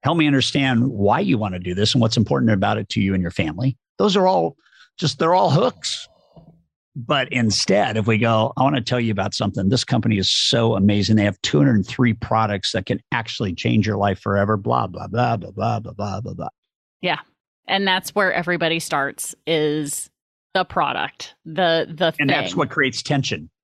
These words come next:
Speaker 1: So
Speaker 2: Mm-hmm.
Speaker 1: there's trust and tension fight all the time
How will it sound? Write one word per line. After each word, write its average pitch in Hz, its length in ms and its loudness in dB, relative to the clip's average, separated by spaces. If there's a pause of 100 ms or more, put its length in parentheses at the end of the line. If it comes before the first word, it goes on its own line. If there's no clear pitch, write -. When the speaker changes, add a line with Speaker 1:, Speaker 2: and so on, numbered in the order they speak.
(380)
Speaker 1:
So 160 120 0
Speaker 2:
Mm-hmm. - 40 2
Speaker 1:
there's 131 180 0 (160)
trust - 340 -2
and 139 160 4
tension 123 440 0
fight 113 420 -4 (840)
all 156 220 4
the 165 120 0
time 90 420 -6